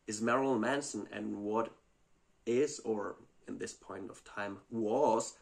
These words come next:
Brian Hugh Warner. So Marilyn Manson,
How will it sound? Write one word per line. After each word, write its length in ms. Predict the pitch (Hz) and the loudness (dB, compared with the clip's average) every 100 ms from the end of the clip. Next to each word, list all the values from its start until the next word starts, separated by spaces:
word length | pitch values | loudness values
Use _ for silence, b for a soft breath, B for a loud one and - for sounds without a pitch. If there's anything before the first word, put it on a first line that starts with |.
| b b _ | b b _
Brian 280 | 101 101 98 | -4 -2 -4
Hugh 200 | - 87 | -6 -10
Warner. 380 | - - - - - _ _ - - _ b b b b b b b _ | -10 -12 -12 -16 -20 _ _ -20 -20 _ b b b b b b b _
So 300 | - 147 139 | 2 4 6
Marilyn 280 | 143 139 131 | 6 6 6
Manson, 800 | 139 135 - 139 135 135 131 | 4 2 0 0 2 2 -2